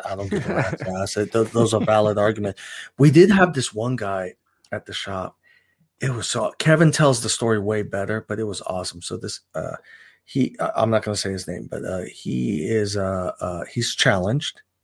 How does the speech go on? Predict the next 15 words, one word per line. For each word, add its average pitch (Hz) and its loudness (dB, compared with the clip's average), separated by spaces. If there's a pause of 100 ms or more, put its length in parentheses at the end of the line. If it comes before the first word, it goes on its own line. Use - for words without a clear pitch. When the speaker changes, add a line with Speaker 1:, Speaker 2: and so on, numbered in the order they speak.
(100)
Speaker 1:
you 101 -10
know, 95 -4
he 104 -2
Speaker 2:
Mm-hmm. 98 -8 (140)
Speaker 1:
he's, 104 -16
uh, 95 -6
uh, 95 -8 (360)
mentally 107 0
disabled, 98 -4 (720)
and, 92 -10 (640)
uh, 73 -8 (800)
he 131 2 (1300)
has, 135 8 (200)
he's 160 4
kinda, 175 6